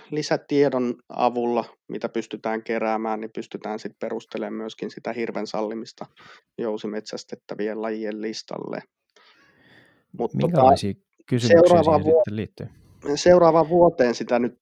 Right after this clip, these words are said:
Speaker 1: ei, eikä ensi syksyyn sitä nyt ei joka tapauksessa sitä hirveä ole tulossa. Et tosi moni on sitä kysellyt sosiaalisessa mediassa, että hei, tuleeko se nyt ensi syksyyn, niin ei, ei missään tapauksessa.
Speaker 2: Joo, tässä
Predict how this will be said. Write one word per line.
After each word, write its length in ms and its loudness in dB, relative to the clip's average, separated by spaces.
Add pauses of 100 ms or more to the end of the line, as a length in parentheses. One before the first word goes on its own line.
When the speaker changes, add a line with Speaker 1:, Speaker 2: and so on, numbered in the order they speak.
(160)
Speaker 1:
ei, 320 4
eikä 240 2
ensi 200 -2
syksyyn 420 -6
sitä 240 -6
nyt 220 -6
ei 180 -4
joka 240 -6
tapauksessa 540 -8
sitä 200 -2
hirveä 420 -6
ole 160 -10
tulossa. 500 -6
Et 80 -8 (160)
tosi 220 -2
moni 360 0
on 140 -6
sitä 260 -6 (120)
kysellyt 440 0
sosiaalisessa 800 -6
mediassa, 560 -10
että 180 -14
hei, 220 -6 (440)
tuleeko 400 0
se 100 -4
nyt 200 -8
ensi 240 -8
syksyyn, 440 -10
niin 100 -8 (240)
ei, 380 -4 (320)
ei 160 -4
missään 420 -10
tapauksessa. 640 -14 (1040)
Speaker 2:
Joo, 180 0
tässä 220 -8